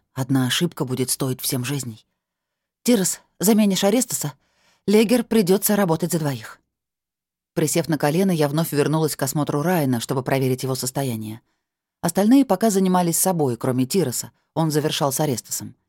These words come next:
Потому как только удостоверилась в том, что пульс Геоманта выровнялся, я придвинулась к нему, чтобы проверить рану на его шее. Кровь залила весь доспех. «Всё нормально, Клео». Он мне тускло улыбнулся, лишь на мгновение оторвавшись от бинтования раны нашего громкого берсерка.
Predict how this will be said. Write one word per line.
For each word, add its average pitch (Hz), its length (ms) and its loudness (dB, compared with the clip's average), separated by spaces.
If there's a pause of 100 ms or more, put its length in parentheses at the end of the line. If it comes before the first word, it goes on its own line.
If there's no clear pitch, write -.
(560)
Потому 240 300 4
как 208 160 -2
только 208 240 2
удостоверилась 160 680 2
в - 60 -12
том, 143 180 0
что 147 160 -4
пульс 143 260 -2
Геоманта 135 440 0
выровнялся, 214 580 0 (340)
я 185 140 2
придвинулась 151 560 0
к - 100 -12
нему, 156 200 0
чтобы 151 240 -4
проверить 147 360 0
рану 151 260 2
на 143 80 0
его 123 220 -2
шее. 98 360 -10 (560)
Кровь 180 260 0
залила 160 400 2
весь 127 180 0
доспех. 120 480 -6 (1160)
«Всё - 240 -6
нормально, 117 500 -2
Клео». 104 380 -8 (720)
Он 165 180 0
мне 160 160 -2
тускло 165 320 -4
улыбнулся, 160 720 0 (300)
лишь 160 200 0
на 180 80 0
мгновение 170 540 0
оторвавшись 135 560 -2
от 139 80 -2
бинтования 135 560 0
раны 151 220 2
нашего 127 340 -2
громкого 127 440 -2
берсерка. 123 640 -6